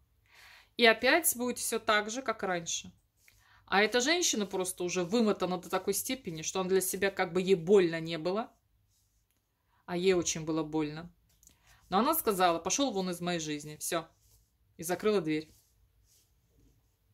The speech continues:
У неё очень сильный враждебный настрой к этому мужчине. Ну, по крайней мере, это он так видит. Что у него в личной жизни? Кстати, здесь мужчина может быть женатый.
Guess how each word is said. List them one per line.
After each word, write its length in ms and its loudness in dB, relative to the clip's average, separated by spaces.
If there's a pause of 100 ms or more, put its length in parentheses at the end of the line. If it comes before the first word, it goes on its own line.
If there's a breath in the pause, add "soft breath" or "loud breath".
(880 loud breath)
У 40 0
неё 260 6
очень 260 2
сильный 380 2
враждебный 600 2
настрой 480 -2
к 60 -4
этому 300 -4
мужчине. 400 -6
Ну, 100 -4
по 100 -2
крайней 320 2
мере, 240 2
это 140 0
он 120 2
так 280 0
видит. 580 -10 (2750 loud breath)
Что 220 -6
у 40 -2
него 220 -2
в 60 -6
личной 380 -4
жизни? 320 -6
Кстати, 380 4
здесь 220 -2
мужчина 360 0
может 280 -2
быть 160 -4
женатый. 560 -6